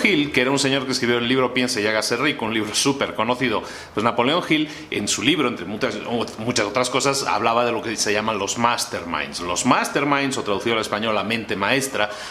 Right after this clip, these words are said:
básicamente era una reunión de ejecutivos. Aquellos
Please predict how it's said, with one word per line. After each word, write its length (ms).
básicamente 540
era 100
una 240
reunión 640
de 120
ejecutivos. 720
Aquellos 520